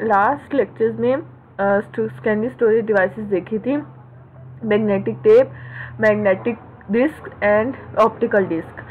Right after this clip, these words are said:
आज जो हमने, अ, देखनी है सेकेंडरी स्टोरेज डिवाइस, वो है me-, फ्लैश मेमोरी। अच्छा, अब flash memory क्या होती है? एक चिप based storage medium है, जहाँ पे डेटा जो है electrons की मदद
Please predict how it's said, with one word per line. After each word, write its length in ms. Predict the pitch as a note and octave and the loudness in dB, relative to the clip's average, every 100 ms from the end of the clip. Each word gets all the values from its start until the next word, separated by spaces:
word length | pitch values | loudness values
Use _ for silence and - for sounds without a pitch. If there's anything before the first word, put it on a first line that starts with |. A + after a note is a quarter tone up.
| - - - A3+ | -14 -12 0 4
आज 200 | C4 D#4+ | 4 4
जो 180 | F#4 | 2
हमने, 240 | F#4 D#4 D#4 | 2 2 -2
अ, 520 | - - G#3+ G#3 G3+ | 0 4 6 8 4
देखनी 460 | G3+ G3+ G3 B3+ C#4 | 4 0 0 -6 -2
है 160 | D4 | -2
सेकेंडरी 380 | C#4+ A3+ G#3 C4 | 0 0 0 0
स्टोरेज 400 | - A3 G#3 G#3+ | 2 4 4 2
डिवाइस, 280 | G#3 F#3 - - | 4 4 2 -2
वो 80 | G3+ | 0
है 180 | B3 B3+ | 2 2
me-, 440 | A3+ F#3 - - | 2 0 -2 0
फ्लैश 340 | A3 F#3+ - | 4 4 4
मेमोरी। 320 | G3 E3+ E3+ E3+ - - - - - - - - - - - - - - C3 - - - - - - - - - - - - | -2 -2 -4 -6 -8 -14 -14 -14 -16 -16 -16 -14 -12 -12 -14 -20 -16 -10 -8 -8 -8 -10 -12 -14 -14 -14 -14 -16 -14 -10 -6
अच्छा, 180 | A#3 D#4 | -2 -2
अब 80 | |
flash 520 | D#4 - D#4 D4+ - D4 | -2 0 4 4 0 -2
memory 320 | B3+ A#3 A#3 | -2 -2 -2
क्या 180 | A3+ G#3 | 2 2
होती 320 | G#3 A3+ B3 | 2 -2 0
है? 80 | C4 | 0
एक 120 | - | -4
चिप 320 | - C#4+ D4 A#3 | -6 -4 -4 -2
based 240 | B3 C4 | 0 0
storage 460 | - A3+ G3+ A#3+ A#3+ | 2 4 6 4 0
medium 400 | G#3+ G3+ A#3 B3+ | -4 -2 -4 -2
है, 380 | C4+ D4 D#4 - - - | 0 0 -2 -12 -16 -6
जहाँ 380 | G#3+ C4 C4+ C4 | -2 0 2 2
पे 160 | C4+ | 2
डेटा 440 | A#3 A3+ G3+ A3+ A#3+ | 2 2 4 4 2
जो 180 | A3+ C4 | 2 0
है 340 | A3 G3 C4 - - - A#3+ | 4 4 4 -2 -20 -6 2
electrons 640 | B3+ - C4 C4 C#4+ E4+ | 2 2 2 4 4 0
की 160 | - C#4+ | 0 2
मदद 340 | A3+ G3 | 2 2